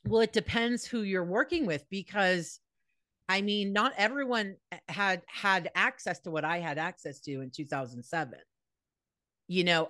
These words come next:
I mean, very little, very few folks have access to what I had access to because it's ridiculously expensive.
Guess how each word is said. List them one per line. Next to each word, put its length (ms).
I 120
mean, 340
very 340
little, 440
very 340
few 260
folks 300
have 220
access 400
to 80
what 120
I 140
had 220
access 400
to 140
because 300
it's 200
ridiculously 1000
expensive. 580